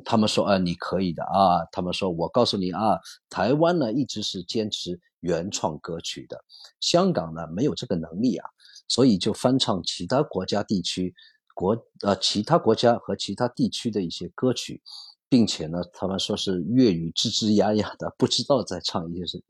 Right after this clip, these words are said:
唱一些什么。总之呢，他们叫我一定要坚持听台湾流行歌曲才是正道啊。那么我说：“对，对，对。”那么后来我回家想了一下啊，台湾的初衷呢，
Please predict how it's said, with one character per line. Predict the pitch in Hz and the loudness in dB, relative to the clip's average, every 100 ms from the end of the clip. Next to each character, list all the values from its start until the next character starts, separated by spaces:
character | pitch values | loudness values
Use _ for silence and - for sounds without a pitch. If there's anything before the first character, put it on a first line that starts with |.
| - | -4
唱 | - 90 | -2 -2
一 | 82 | -2
些 | 98 | -2
什 | - | -2
么。 | 85 - 123 135 120 _ | -2 -4 -6 -12 -14 _
总 | - 98 87 87 | 2 4 4 2
之 | - 147 | 4 6
呢， | 131 90 | 6 6
他 | - | 2
们 | 104 98 92 | 0 2 0
叫 | - 101 | 2 0
我 | 82 | 0
一 | 67 101 | -2 2
定 | 135 117 | 6 6
要 | 92 | 6
坚 | - 123 | 4 0
持 | 117 - | 0 -2
听 | 85 107 95 | -4 -2 -4
台 | - 85 | -4 0
湾 | 120 143 | 4 4
流 | 101 85 | 4 0
行 | 90 90 | -2 0
歌 | 101 | 2
曲 | 92 - 80 - _ - | 0 -2 -8 -12 _ -14
才 | - 82 | -8 -6
是 | - | -4
正 | 85 151 95 | 4 4 4
道 | 85 95 - - _ _ - | 6 4 4 -18 _ _ -8
啊。 | 92 92 82 73 | -2 -2 -4 -8
那 | 98 | -8
么 | 90 | -8
我 | 76 | -8
说 | 78 87 - | -6 -6 -4
：“对， | 78 | -4
对， | 82 | -6
对。” | 76 78 - - - - - - - _ _ _ _ | -12 -12 -12 -12 -12 -12 -14 -16 -20 _ _ _ _
那 | 131 | -8
么 | 135 | -2
后 | 214 | 2
来 | 151 | 2
我 | 151 85 | 2 -2
回 | - 104 | -2 -2
家 | 123 160 180 | 2 2 2
想 | 175 - - - | 0 -2 -4 -8
了 | 107 | -6
一 | 104 | -6
下 | - 76 | -6 -10
啊， | 65 - - | -14 -20 -20
台 | - - | -12 -4
湾 | 147 233 | 0 2
的 | 208 147 123 113 104 92 | 4 6 4 2 -2 -6
初 | - - 208 | -8 -2 0
衷 | 208 208 220 | 4 4 4
呢， | 170 85 | 4 0